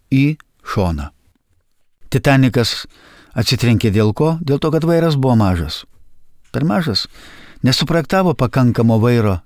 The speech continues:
tokiam laivui. Ir be abejo, jis tada ten to posūkio neišlaužė, atsitrenkė ir paskui ten jau visi kiti reikalai. Štai, tai pirmas dalykas. Krikšto vaiką supažindinti su Dievu.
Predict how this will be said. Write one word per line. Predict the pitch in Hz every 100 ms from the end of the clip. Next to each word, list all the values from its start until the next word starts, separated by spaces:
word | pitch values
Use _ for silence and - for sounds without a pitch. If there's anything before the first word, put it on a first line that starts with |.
| -
tokiam | 110 123 110 95
laivui. | 98 113 90 82 69 _ - - -
Ir | - 220
be | 120 139
abejo, | 147 120
jis | -
tada | 107
ten | 110 117
to | 107 95
posūkio | 104 - 98 104
neišlaužė, | 92 - 104 139 160
atsitrenkė | - - 113 113 - 104
ir | 101
paskui | - - - 107
ten | 98 92 90 _ -
jau | 139 143
visi | 107 -
kiti | 98 95 104
reikalai. | 98 92 95 90 76 - - _ _ _ _ - - - - - - - _ _ -
Štai, | - 147 - _ _ -
tai | 123
pirmas | 165 147 113
dalykas. | 117 113 107 - - - - -
Krikšto | 151 - 151 123
vaiką | 127 160 - - -
supažindinti | - 123 107 131 139 147 139 147 135
su | - 127 127 139 -
Dievu. | 101 110 120 123 - 92 95